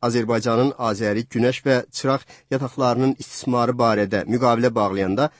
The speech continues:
çoxları bu layihənin gerçəkləşəcəyinə şübhə edirdi. Üç ildən sonra gündə bir milyon barrel nefti ötürəsi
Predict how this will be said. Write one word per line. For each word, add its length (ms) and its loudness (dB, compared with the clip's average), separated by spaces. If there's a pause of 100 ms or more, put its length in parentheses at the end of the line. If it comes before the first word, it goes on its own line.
(180)
çoxları 460 2
bu 100 -4
layihənin 520 2
gerçəkləşəcəyinə 920 0
şübhə 360 -4
edirdi. 320 -8 (680)
Üç 160 -4
ildən 240 2
sonra 360 0
gündə 400 4 (140)
bir 100 -2
milyon 380 4
barrel 340 0
nefti 280 0
ötürəsi 480 -2